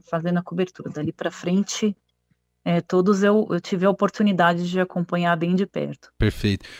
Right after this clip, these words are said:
Speaker 2: Não, tipo, eu faço esse gancho pra te perguntar o,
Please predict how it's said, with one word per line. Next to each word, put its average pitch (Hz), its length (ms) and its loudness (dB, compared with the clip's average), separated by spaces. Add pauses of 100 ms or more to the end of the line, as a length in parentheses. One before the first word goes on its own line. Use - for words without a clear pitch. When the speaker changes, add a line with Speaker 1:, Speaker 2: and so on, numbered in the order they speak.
(140)
Speaker 2:
Não, 151 120 4
tipo, 113 200 -6
eu 151 100 4
faço - 320 4
esse 151 180 0
gancho 135 340 4
pra 127 120 0
te - 100 -2
perguntar 127 800 4
o, 127 680 4